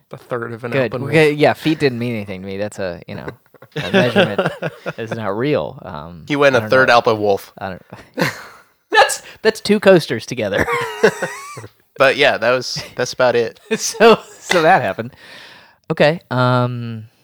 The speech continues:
Speaker 2: well, uh, oh, um, I guess, okay. I guess that makes sense. Uh, I don't, I don't know. I don't understand what's going on. Um,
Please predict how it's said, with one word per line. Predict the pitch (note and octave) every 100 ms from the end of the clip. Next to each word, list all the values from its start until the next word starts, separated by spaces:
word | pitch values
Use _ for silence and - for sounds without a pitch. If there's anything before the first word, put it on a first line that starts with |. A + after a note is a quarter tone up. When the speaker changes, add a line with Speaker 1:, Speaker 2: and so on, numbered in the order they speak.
| _ _ _ - -
Speaker 2:
well, | A2+ A#2+ B2+ C3 C3+ -
uh, | A2+ A#2 A2 G#2+ G2+ G2 D#2 D2+ - _ _ - -
oh, | C3+ C#3+ B2
um, | C3+ C3+ B2
I | B2+
guess, | C3 C#3+ - -
okay. | C#3 D3 D3 G3+ G3+
I | C#3
guess | C#3 D3
that | E3
makes | D3+ D3
sense. | - E3 G#2+ - -
Uh, | A2+ B2 A#2+ A#2 -
I | C3+
don't, | D3 C#3+ - _ _ _ _ _ _ _ _ _ _ _ _
I | D3
don't | D3+ C#3+
know. | C#3+ A2+ G2
I | -
don't | B2+ C#3 C#3 C#3 _ _ _ _ _ -
understand | C3+ B2 - C3+ B2+ B2 A#2
what's | B2 B2 -
going | - B2 A#2+
on. | A#2 A2+ A#2 A2+ A2+ _ _ -
Um, | G2+ - G2 F#2